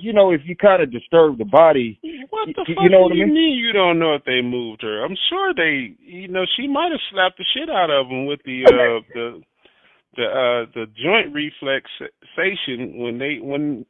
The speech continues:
Speaker 2: when they opened the box, she might have sprung up out that motherfucker.
Speaker 1: Well, the reason why I say that is we've been recently opening up these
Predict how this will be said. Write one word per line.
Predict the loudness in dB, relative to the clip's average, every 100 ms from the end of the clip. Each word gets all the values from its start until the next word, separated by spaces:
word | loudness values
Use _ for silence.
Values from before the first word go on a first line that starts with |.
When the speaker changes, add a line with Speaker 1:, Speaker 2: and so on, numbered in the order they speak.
| _
Speaker 2:
when | -10 -8 -6
they | -4 -4
opened | -6 -6 -8
the |
box, | -4 0 0 -2 -10
she | -6
might | -2 0
have | 0 -2
sprung | -2 -2
up | -2 0
out | 0 0
that | -2 -4
motherfucker. | -2 -4 -4 -8 -8 -20 _ _ _ _ _ _ _ _ _ _ 2
Speaker 1:
Well, | 4 4
the |
reason | 0 0 0 4
why | 6
I | 6 4
say | 0 0
that | 2 -2 -2 _
is | -8 -8 -2
we've | -2 2
been | 2 2
recently | -2 -2 -6 -4 0
opening | 2 2 2 0
up | 0 0
these | -4